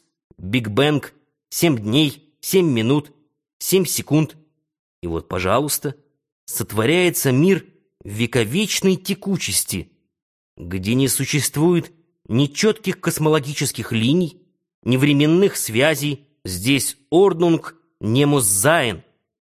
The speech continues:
и возможен поворот обратно, такожди и во времени. Письмена рождаются и тонут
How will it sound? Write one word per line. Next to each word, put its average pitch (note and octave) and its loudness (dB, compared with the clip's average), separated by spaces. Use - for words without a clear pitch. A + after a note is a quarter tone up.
и F#2+ -8
возможен A2 0
поворот A#2+ 0
обратно, A#2 -2
такожди D3 0
и - -4
во A#2 2
времени. A2+ -2
Письмена E3 2
рождаются E3 0
и C3+ -4
тонут F3+ 0